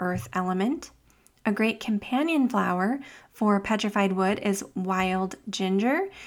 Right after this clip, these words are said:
and an excellent companion essential oil that kind of matches the qualities is vetiver. A great companion stone is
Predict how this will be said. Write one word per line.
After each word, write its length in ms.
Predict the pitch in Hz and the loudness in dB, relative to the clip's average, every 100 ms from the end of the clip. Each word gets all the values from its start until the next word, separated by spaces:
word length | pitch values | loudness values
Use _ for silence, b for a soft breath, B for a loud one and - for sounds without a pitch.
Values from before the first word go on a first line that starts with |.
| B B | B B
and 380 | 202 196 196 202 | 2 6 4 4
an 140 | 202 190 | 0 0
excellent 440 | 190 - 202 202 | -2 -2 -2 0
companion 640 | 208 196 196 190 185 180 - | -2 -2 0 0 0 -4 -4
essential 540 | 185 - 294 381 - 196 | -6 -2 -2 0 -2 -2
oil 280 | 180 185 202 | -2 -2 -4
that 140 | - | -4
kind 160 | - 190 | -4 -2
of 80 | 185 | 0
matches 520 | 190 190 190 196 196 | 2 0 0 -4 -6
the 100 | - | -10
qualities 680 | - 202 196 208 262 302 - B B B | -2 2 2 4 2 2 -2 B B B
is 200 | 196 190 | 2 2
vetiver. 720 | 190 220 247 196 - - 214 - _ B B B B - | 2 4 4 4 0 -6 -8 -12 _ B B B B -6
A 60 | 190 | -2
great 320 | 208 214 208 | 2 2 2
companion 600 | 214 202 196 190 190 185 | 0 0 0 0 0 -2
stone 680 | - - 196 190 202 262 294 B B B | -6 -4 0 2 4 2 0 B B B
is 300 | 202 196 | 2 2